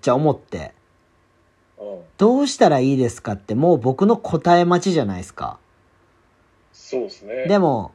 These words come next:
Speaker 1: 僕はこう思うんですけど、菅さんならどうしますか？とか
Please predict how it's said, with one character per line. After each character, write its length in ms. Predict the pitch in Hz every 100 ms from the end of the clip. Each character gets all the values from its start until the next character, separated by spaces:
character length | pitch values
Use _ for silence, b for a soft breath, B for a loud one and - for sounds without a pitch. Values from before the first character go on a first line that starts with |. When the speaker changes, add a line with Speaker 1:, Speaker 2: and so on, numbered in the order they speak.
| _ -
Speaker 1:
僕 300 | 165 208 262
は 100 | 262
こ 280 | - 285
う 40 | 285
思 220 | 285 294
う 40 |
ん 80 | 240
で 100 | 160
す 120 | 143 -
け 140 | 147
ど、 120 | 147 -
菅 240 | 240 220
さ 180 | 202 147
ん 100 | 127
な 120 | 139
ら 160 | 156 131
ど 600 | 113 151 147 147 139 -
う 40 |
し 140 | - 156
ま 140 | 139
す 120 | -
か？ 180 | - 139
と 160 | - 85
か 220 | 87 -